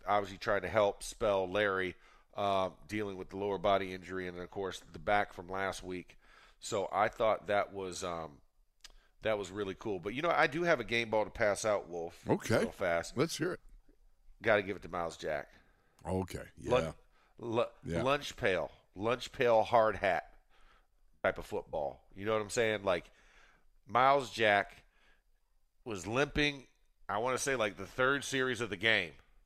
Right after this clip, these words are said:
Speaker 2: Mm-hmm.
Speaker 1: Comes out for a second, shakes it off, boom, comes right back in, and plays his butt off and then has kind of a weird, freaky type of,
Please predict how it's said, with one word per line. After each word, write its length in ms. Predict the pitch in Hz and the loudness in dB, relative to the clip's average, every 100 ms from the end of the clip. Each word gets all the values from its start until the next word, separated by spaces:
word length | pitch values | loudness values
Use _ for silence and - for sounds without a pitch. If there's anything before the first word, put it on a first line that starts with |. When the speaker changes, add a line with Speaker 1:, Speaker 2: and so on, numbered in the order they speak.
| - | -6
Speaker 2:
Mm-hmm. 440 | 92 104 101 107 110 95 _ _ _ _ - | 0 2 2 2 0 -2 _ _ _ _ -2
Speaker 1:
Comes 300 | 127 127 131 | 0 4 6
out 220 | 131 - | 6 4
for 160 | 131 | -2
a 40 | 117 | -2
second, 520 | - 127 120 127 117 - - | 2 4 4 2 -4 -6 -14
shakes 460 | - - 127 120 | -8 -2 -2 -2
it 100 | 135 | 0
off, 520 | 110 107 107 - - - _ _ _ _ _ - 92 | 4 6 6 2 -6 -20 _ _ _ _ _ -20 0
boom, 320 | 139 127 90 - | 4 4 2 -8
comes 240 | - 110 95 | -6 -6 2
right 240 | 117 113 | 2 2
back 300 | 120 107 - | 4 2 2
in, 200 | 107 82 - _ _ _ _ 113 | -2 -4 -6 _ _ _ _ -2
and 160 | 110 | -2
plays 640 | - 143 156 160 156 131 - - | 0 4 6 4 2 -4 -12 -14
his 200 | - 120 | -6 -6
butt 360 | 90 85 139 156 | -6 4 8 8
off 340 | 117 113 113 123 | 8 8 6 0
and 120 | 113 | -6
then 160 | 123 113 | -4 -2
has 420 | 117 117 113 - - - - | 2 4 2 0 -16 -20 -4
kind 180 | 165 165 | 2 2
of 100 | 139 | 2
a 40 | |
weird, 520 | 117 117 139 147 139 110 | -2 0 2 2 0 -4
freaky 600 | - 139 131 135 127 120 | -8 -6 -6 -6 -6 -4
type 380 | - 120 120 117 | 4 4 4 0
of, 360 | 104 95 - | -2 -4 -10